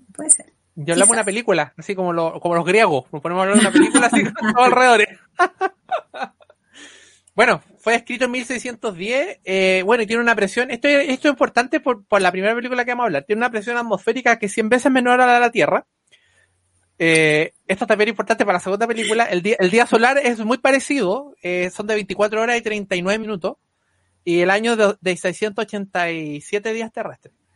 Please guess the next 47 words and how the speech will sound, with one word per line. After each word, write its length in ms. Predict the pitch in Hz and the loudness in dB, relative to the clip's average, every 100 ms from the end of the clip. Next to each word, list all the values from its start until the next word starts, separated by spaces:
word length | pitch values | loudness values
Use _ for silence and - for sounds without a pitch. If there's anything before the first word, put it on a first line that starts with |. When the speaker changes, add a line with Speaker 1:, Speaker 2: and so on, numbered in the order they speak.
| _ - | _ -8
Speaker 2:
y 60 | |
la 80 | 156 | -6
distancia 320 | 160 202 196 | 0 0 2
de 60 | 190 | 2
la 20 | |
Tierra 200 | 180 202 | 4 4
es 40 | 190 | 4
de 60 | |
ochenta 360 | 151 202 202 214 | 2 2 2 2
millones 380 | 196 185 214 202 | 2 4 4 2
de 140 | 226 | 0
kilómetros, 680 | 226 226 240 175 - - _ - | 0 2 2 2 -6 -18 _ -10
es 200 | 175 175 | -8 -6
cerquita, 380 | 180 - 170 123 | -6 -6 -6 -4
acá 140 | 143 | -2
al 100 | 160 | -2
lado. 200 | 160 - _ _ _ _ _ _ _ _ - | -2 -6 _ _ _ _ _ _ _ _ -14
El 120 | - 151 | -4 2
Speaker 1:
Estamos 180 | 214 | 2
Speaker 2:
tamaño 180 | 185 214 214 | 2 4 4
Speaker 1:
al 60 | |
lado. 200 | 202 170 - - - | 4 0 -6 -20 -6
Speaker 2:
es, 100 | - | 2
es 80 | 202 | 4
la 40 | 208 | 6
mitad 340 | 180 160 196 | 2 2 2
de 120 | 226 240 | 2 4
la 160 | 247 | 2
Tierra, 400 | 247 262 185 262 381 _ _ _ _ - _ _ | 2 0 0 -4 -10 _ _ _ _ -20 _ _
pero 440 | - 202 233 277 311 | -2 0 2 2 0
la 160 | 185 185 | -2 -2
gravedad 640 | 185 175 180 214 269 311 _ _ | -2 -2 -2 -2 -2 -6 _ _
es 260 | 190 190 | -8 -8
mucho 280 | 226 220 - | -6 -6 -6
menor 260 | 196 160 151 | -8 -8 -10
que 100 | 139 | -14
la 100 | 131 | -16
Tierra, 260 | 120 - _ _ _ _ | -18 -20 _ _ _ _
¿ya? 300 | - 135 165 196 _ _ _ _ _ - | -20 -18 -18 -20 _ _ _ _ _ -12
En, 280 | 160 165 170 | -8 -4 -4
entonces 400 | 180 190 196 175 | -4 -4 -6 -6
dice 220 | 196 208 | -2 0
que 80 | 180 | 2
en 60 | |
Marte, 540 | 165 175 226 269 - 214 | 2 2 2 0 -2 -2
a-, 180 | 175 180 | 2 2
a-, 60 | 170 | 2